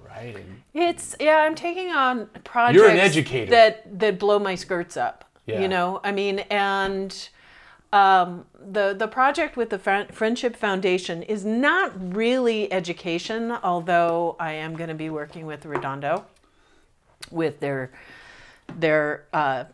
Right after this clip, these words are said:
Speaker 2: choice program, but they
Speaker 1: Yeah.
Speaker 2: don't have choice, so we're gonna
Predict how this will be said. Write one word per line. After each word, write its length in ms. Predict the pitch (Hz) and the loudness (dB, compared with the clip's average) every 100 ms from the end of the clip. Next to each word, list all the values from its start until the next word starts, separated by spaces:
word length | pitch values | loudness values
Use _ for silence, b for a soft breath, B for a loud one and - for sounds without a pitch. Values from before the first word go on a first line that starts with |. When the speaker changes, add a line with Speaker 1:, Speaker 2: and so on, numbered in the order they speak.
| - | -12
Speaker 2:
choice 360 | - 165 180 | -2 0 0
program, 560 | - 190 190 208 226 240 | -2 -2 0 -2 -2 -4
but 220 | 165 - | -6 -6
they 80 | 147 | -6
Speaker 1:
Yeah. 80 | 147 | -4
Speaker 2:
don't 120 | 156 | -6
have 240 | 160 160 175 | -4 -4 -4
choice, 640 | - 175 196 196 - - | -2 0 0 -2 -14 -16
so 440 | - - 151 147 143 | -12 -6 -4 -4 -8
we're 260 | 151 156 160 | -8 -4 -4
gonna 440 | 156 151 147 143 | -4 -6 -8 -10